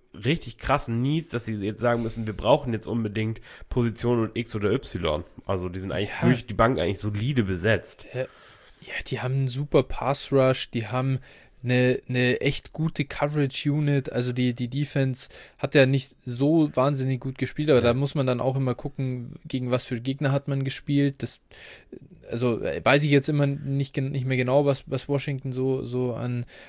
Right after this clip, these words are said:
Speaker 2: an Gegner hatte. Die Division ist natürlich scheiße, das muss man
Speaker 1: Ja.
Speaker 2: sagen, aber da sahen sie auch nicht so schlecht aus.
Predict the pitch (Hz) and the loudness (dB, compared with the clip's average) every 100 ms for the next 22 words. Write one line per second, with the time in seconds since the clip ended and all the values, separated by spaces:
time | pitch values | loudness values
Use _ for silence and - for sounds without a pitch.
0 | - - 120 123 127 110 127 - 143 139 | -14 -8 -6 -4 -4 -2 0 2 6 8
1 | 123 120 123 135 139 131 123 - 110 - | 6 -2 0 0 0 0 -2 -2 -6 2
2 | 117 143 - 156 139 117 117 110 110 120 | 4 4 2 0 0 -6 -8 -8 -6 -4
3 | 127 123 123 113 127 143 139 135 127 131 | -2 2 4 4 4 6 4 2 0 -2
4 | 117 110 123 165 175 | -2 -2 4 6 6